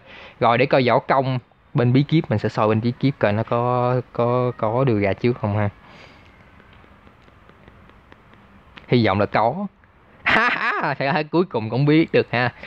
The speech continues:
À, vì, vì moi ra rồi. Rồi để xíu mình sẽ lấy cái viết ra mình nói cho anh em nghe từng chiêu. <clears throat>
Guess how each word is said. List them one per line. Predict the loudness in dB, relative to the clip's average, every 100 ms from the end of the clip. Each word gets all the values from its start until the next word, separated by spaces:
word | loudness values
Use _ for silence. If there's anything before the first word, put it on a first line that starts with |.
| -8
À, | 0 2
vì, | 2
vì | 2 2
moi | 4 4
ra | 2 2
rồi. | 0 -2 _
Rồi | 0
để | 2 0
xíu | 2 2
mình | 2
sẽ | 0 0
lấy | 0
cái | 2
viết | 2 2
ra | 0
mình | 0
nói | 0 2
cho | 2
anh | 2
em | 0 0
nghe | 0 0
từng | -2 -2
chiêu. | 2 0 0 -18 -20 -20 -20 -20 -20 -20 -20 -20 -6
<clears throat> | 0